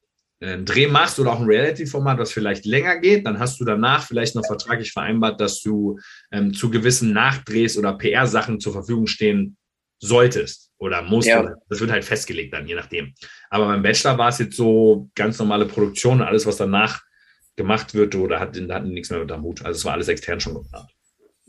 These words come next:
Speaker 2: Okay.
Speaker 1: Ja, ja.
Speaker 2: Und hat man, also du sagtest ja, du hast dich dafür entschieden, äh, Medienwelt und, äh, ist vielleicht auch interessant, passt zu mir, ist vielleicht auch der nächste Schritt in meiner Karriere. Ähm, hast du dir da auch schon Gedanken gemacht?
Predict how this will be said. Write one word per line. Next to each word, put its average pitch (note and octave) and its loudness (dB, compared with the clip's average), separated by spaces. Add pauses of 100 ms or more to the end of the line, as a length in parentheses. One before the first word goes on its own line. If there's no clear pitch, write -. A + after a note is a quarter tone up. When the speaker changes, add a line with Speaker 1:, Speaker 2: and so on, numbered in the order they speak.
Speaker 2:
Okay. D3 4 (800)
Speaker 1:
Ja, - -16
ja. B1 -14 (520)
Speaker 2:
Und C#3 2
hat D3 2
man, F3 4
also C3 2
du C3 2
sagtest C#3+ 2
ja, D3 6
du C#3 4
hast C3+ -2
dich C3+ -4
dafür C3+ 4
entschieden, D#3+ 4
äh, B2 4
Medienwelt C#3 6
und, B2 2
äh, A#2+ 2 (120)
ist - -2
vielleicht B2+ 6
auch A#2+ -8
interessant, B2+ 0
passt - 0
zu C#3+ 4
mir, C3+ 8
ist A#2+ 2
vielleicht B2 4
auch G#2 0
der A#2 6
nächste B2 4
Schritt - 4
in C3 2
meiner A2+ 4
Karriere. A#2+ 4 (560)
Ähm, B2+ 4
hast C3+ -4
du E3 2
dir C#3 0
da A#2+ 6
auch F3 4
schon E3+ 4
Gedanken C#3+ 2
gemacht? C#3 2